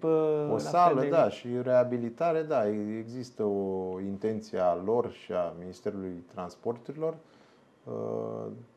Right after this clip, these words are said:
Speaker 2: dar la fel, din ce știu eu, uh, mai trebuie să regleze anumite,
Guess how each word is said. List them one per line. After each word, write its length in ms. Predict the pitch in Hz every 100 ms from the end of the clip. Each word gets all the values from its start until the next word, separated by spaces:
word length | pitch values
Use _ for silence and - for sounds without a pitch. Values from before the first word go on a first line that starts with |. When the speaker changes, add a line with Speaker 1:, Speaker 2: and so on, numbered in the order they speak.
| _ - _ -
Speaker 2:
dar 220 | 113 117
la 160 | 123
fel, 320 | 123 143 117 101
din 600 | 101 101 98 98 98 95 -
ce 240 | - - 107
știu 440 | - - 104 98 104
eu, 380 | 143 143 139 139
uh, 560 | 131 127 123 123 123 123 - _ _ -
mai 120 | 110
trebuie 260 | 110 131 131
să 80 |
regleze 420 | 123 120 123 117 117
anumite, 1040 | 117 120 117 120 113 113 110 110 107